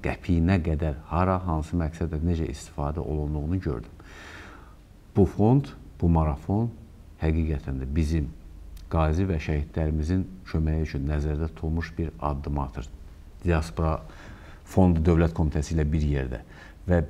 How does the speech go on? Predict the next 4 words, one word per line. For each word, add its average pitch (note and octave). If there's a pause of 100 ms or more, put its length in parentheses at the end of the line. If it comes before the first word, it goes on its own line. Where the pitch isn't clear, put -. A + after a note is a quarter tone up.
(100)
biz C#3+ (440)
hamımız D2 (100)
bu F#2
istiqamətdə D#2